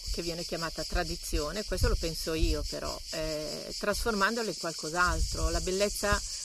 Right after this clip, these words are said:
non può passare attraverso la coercizione e non può passare attraverso rituali che prevedono una violenza su un'altra specie.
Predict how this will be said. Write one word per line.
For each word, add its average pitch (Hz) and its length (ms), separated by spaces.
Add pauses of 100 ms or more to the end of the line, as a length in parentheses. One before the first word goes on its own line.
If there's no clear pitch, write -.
(360)
non 185 160
può 190 160
passare 170 420
attraverso 165 640
la 160 140
coercizione 170 1120
e 185 120
non 165 140
può 180 260
passare - 420
attraverso 170 920 (580)
rituali 170 720
che - 120
prevedono 170 640
una 190 220
violenza 170 720
su - 400
un'altra 156 380
specie. - 720